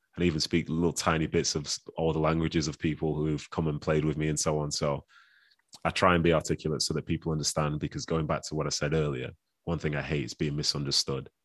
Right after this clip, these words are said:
And I think I'm a good person. So if that comes across in what I say, then I think I've achieved what I needed to achieve. And now, like, with the experience that I have, especially within football, one of the biggest takeaways I had was <clears throat>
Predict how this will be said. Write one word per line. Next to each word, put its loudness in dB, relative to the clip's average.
And -4
I -4
think -2
I'm 0
a -4
good 0
person. -4
So -2
if -2
that 4
comes 0
across -2
in -2
what -4
I -8
say, 0
then -6
I -4
think -6
I've -8
achieved -6
what -2
I -6
needed -4
to -4
achieve. -8
And -4
now, -4
like, -4
with -2
the -2
experience -2
that 0
I -4
have, -4
especially 4
within 2
football, -2
one 6
of 6
the 4
biggest 4
takeaways 0
I -2
had 0
was -4
<clears throat> -8